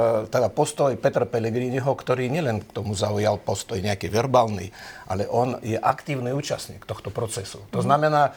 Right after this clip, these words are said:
Speaker 1: proste musíme to brať tak,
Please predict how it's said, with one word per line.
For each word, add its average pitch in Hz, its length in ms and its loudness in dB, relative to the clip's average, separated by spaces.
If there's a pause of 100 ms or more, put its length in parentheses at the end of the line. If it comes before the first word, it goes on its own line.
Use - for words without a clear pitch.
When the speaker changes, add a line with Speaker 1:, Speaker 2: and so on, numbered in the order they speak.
(680)
Speaker 1:
proste 123 380 0 (260)
musíme 139 720 2 (280)
to - 120 0
brať 135 320 6
tak, 143 220 6